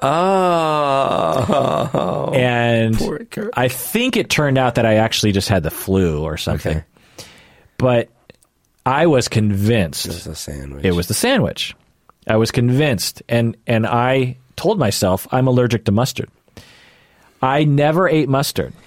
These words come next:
Speaker 1: Had you, did you used to eat mustard sandwiches before that?
Speaker 2: I must have.
Speaker 1: Okay.
Speaker 2: Yeah. Or at least, I don't know.
Speaker 1: Okay.
Speaker 2: At any rate,
Speaker 1: Okay.
Speaker 2: I had that mustard sandwich. I had explosive <laughs> diarrhea. I was convinced it was
Speaker 1: It
Speaker 2: the
Speaker 1: was the
Speaker 2: mustard.
Speaker 1: mustard.
Speaker 2: Looking back,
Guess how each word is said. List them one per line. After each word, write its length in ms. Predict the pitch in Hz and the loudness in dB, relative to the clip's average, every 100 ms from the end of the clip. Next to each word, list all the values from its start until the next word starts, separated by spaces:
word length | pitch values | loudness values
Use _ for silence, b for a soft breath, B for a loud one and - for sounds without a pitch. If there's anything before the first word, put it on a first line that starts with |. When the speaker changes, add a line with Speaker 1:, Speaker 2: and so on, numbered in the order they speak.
| B B B | B B B
Speaker 1:
Had 260 | - 165 143 | -4 -4 0
you, 220 | 190 180 | 0 0
did 220 | - 139 156 | -2 -4 -2
you 100 | 190 | -2
used 320 | 170 180 - | 0 0 0
to 100 | 147 - | -2 0
eat 280 | 156 - - | -2 -2 -4
mustard 360 | 139 139 - 131 | -2 -2 -2 -2
sandwiches 420 | 139 135 139 123 | 0 0 0 -2
before 340 | 110 110 113 117 | -2 -2 0 0
that? 240 | 127 127 - | -2 -4 -2
Speaker 2:
I 100 | 131 | 2
must 320 | 135 156 - | 2 0 -2
have. 180 | - - - | -6 -6 -4
Speaker 1:
Okay. 280 | 107 - - | -2 -2 -2
Speaker 2:
Yeah. 320 | 123 104 73 - _ _ | 0 0 -2 -8 _ _
Or 200 | 135 139 | 2 2
at 80 | 139 | 2
least, 580 | 143 139 - - - - b b b _ - | 2 2 -2 -8 -14 -16 b b b _ -2
I 120 | 131 | 0
don't 120 | 131 | 2
know. 80 | 113 | 2
Speaker 1:
Okay. 120 | 73 - | -2 -2
Speaker 2:
At 140 | 139 147 | 0 2
any 180 | 175 175 | 2 4
rate, 300 | 123 110 104 | 4 2 0
Speaker 1:
Okay. 120 | 98 | 0
Speaker 2:
I 100 | 110 | 0
had 240 | 107 123 135 | 2 2 2
that 120 | 127 | 0
mustard 220 | 123 120 | 0 0
sandwich. 400 | - 107 98 95 - | 0 2 2 0 0
I 140 | 95 | 2
had 200 | 101 104 | 4 2
explosive 460 | 110 - 107 - - | 0 0 -2 -4 -6
<laughs> 100 | - | -4
diarrhea. 380 | 92 90 85 B B B B B | -2 0 -2 B B B B B
I 120 | - 117 | 0 0
was 140 | 113 | 2
convinced 580 | 117 113 120 127 127 - - | 0 2 2 0 -2 -8 -2
it 80 | |
was 140 | 113 107 | 0 2
Speaker 1:
It 20 | |
Speaker 2:
the 40 | 98 | 2
Speaker 1:
was 60 | |
the 40 | 104 | 2
Speaker 2:
mustard. 360 | 90 85 90 80 - | 2 2 2 0 -6
Speaker 1:
mustard. 160 | B B B B | B B B B
Speaker 2:
Looking 340 | 120 139 151 139 | 0 2 2 2
back, 320 | 120 110 - | 2 0 -4